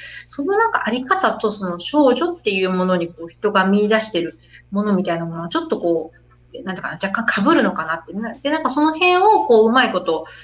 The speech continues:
なんていうかな、デザイナーの人が心地よい日々の生活の中に、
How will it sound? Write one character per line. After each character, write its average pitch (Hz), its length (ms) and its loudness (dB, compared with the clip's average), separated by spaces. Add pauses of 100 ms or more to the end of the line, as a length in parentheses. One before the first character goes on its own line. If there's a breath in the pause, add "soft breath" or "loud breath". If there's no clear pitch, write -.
(280 loud breath)
な 196 80 -18
ん 196 40 -14
て 190 60 -16
い - 20 -20
う - 20 -18
か - 60 -16
な、 165 100 -14
デ 180 140 -16
ザ 190 160 -2
イ 196 40 0
ナ 196 100 0
ー - 20 -2
の 196 80 -2
人 - 140 -8
が - 100 -18
心 - 320 -8
地 202 100 -4
よ 240 120 4
い 196 40 4
日 226 140 -4
々 196 100 -2
の 175 80 -4
生 190 160 -8
活 190 240 -6
の 196 100 -4
中 233 220 0
に、 320 340 -2